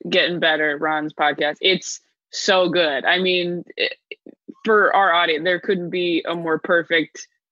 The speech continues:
podcast to go check out if you haven't seen it for, for our listeners too. I love it. There's, like,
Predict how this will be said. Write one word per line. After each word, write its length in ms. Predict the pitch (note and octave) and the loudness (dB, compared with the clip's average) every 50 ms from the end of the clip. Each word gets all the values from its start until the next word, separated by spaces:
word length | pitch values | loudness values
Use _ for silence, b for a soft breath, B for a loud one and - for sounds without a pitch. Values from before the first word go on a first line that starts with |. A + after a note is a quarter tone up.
| _ _ | _ _
podcast 520 | - E3 D#3 D#3 D#3 - F#3 D#3+ D#3 D3+ - | 2 2 2 2 0 0 0 0 0 0 -4
to 80 | F3+ | -4
go 120 | D#3 D#3+ D#3 | -2 -2 -2
check 240 | - - D#3 D3 E3 | 0 -2 -4 -2 0
out 160 | D#3 D3+ D3 | 0 0 0
if 120 | D3 D3 | -2 -2
you 80 | D3+ D#3 | -2 -2
haven't 260 | D3+ C3+ C#3+ C#3+ C#3+ | -2 -2 -6 -8 -6
seen 200 | - D#3 D3 D3 | -4 -4 -2 -2
it 220 | C#3+ C3+ A2 - - _ | -2 -4 -4 -6 -10 _
for, 360 | - D#3 C#3+ C3+ A#2 - - - | -2 0 2 2 2 0 -2 -2
for 160 | - D3 C3 A#2 | 0 2 4 4
our 200 | C#3 D3 C#3 C#3 | 4 4 2 2
listeners 480 | C3 C#3 - - D#3 C3+ B2+ C#3 - | 0 -2 -4 -4 -4 -4 -4 -4 -6
too. 180 | - - C3+ B2+ | -4 -2 -2 -2
I 440 | B2+ A#2 - - - C3+ C3+ C3+ C#3 - - _ _ _ _ _ _ _ _ _ _ - _ _ - | 0 -2 -2 -2 -2 -2 -2 -4 -6 -8 -12 _ _ _ _ _ _ _ _ _ _ -20 _ _ -6
love 280 | E3 E3 D#3 C#3+ G#2 E2+ | -2 2 2 2 2 2
it. 60 | G#2+ | 2
There's, 280 | D#3+ E3 E3 D#3 - | 2 2 2 2 2
like, 240 | F3+ E3+ D#3+ D#3 - | 2 2 2 2 -2